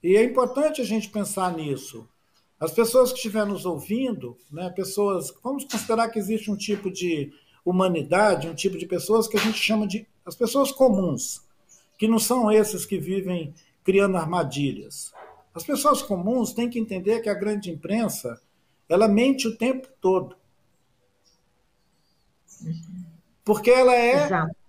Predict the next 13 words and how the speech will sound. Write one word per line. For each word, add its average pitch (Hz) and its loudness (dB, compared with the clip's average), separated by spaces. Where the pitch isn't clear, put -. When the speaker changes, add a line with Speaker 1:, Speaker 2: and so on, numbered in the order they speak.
Speaker 1:
o, 208 0
a 202 -2
represen-, 233 0
ela 226 2
é - 2
a 277 0
representante 277 -2
do 277 -8
capital, 277 2
gente, 151 -4
é 190 -2
o 185 -4
capitalismo. 226 -2